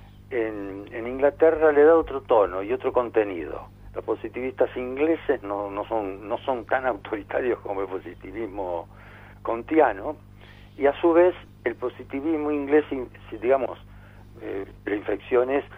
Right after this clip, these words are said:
está afectado por una nueva promoción de desarrollo científico que fue el darwinismo. Esto es lo que recibe el Río de la Plata.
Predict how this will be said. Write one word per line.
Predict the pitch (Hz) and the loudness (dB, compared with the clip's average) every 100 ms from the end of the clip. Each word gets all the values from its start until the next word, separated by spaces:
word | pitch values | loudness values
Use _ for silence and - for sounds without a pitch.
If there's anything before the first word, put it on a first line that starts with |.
| - - | -10 -8
está | - 160 | -2 -2
afectado | 156 151 - 156 160 165 160 | 0 -2 0 4 6 6 4
por | - 131 | 4 4
una | 180 156 139 | 2 0 2
nueva | 170 160 113 98 | 4 6 4 4
promoción | 95 95 95 92 - 127 127 104 | 2 0 -2 -8 -4 0 0 0
de | 95 95 | -4 -6
desarrollo | - 98 110 113 101 92 | -2 -2 0 -2 -4 -6
científico | 101 92 110 104 123 131 127 | -8 -8 -10 -10 -4 -2 0
que | 101 | -2
fue | - 104 | 0 2
el | |
darwinismo. | 90 80 80 85 - - - - - - - | 2 0 -4 -12 -14 -18 -20 -20 -20 -20 -2
Esto | 180 - - 160 | 0 0 0 2
es | |
lo | 131 | 2
que | - | 0
recibe | 101 101 - 117 104 | -2 -4 -6 0 0
el | 92 | 0
Río | 98 92 | -2 -2
de | - | -4
la | |
Plata. | - - - | -8 -14 -16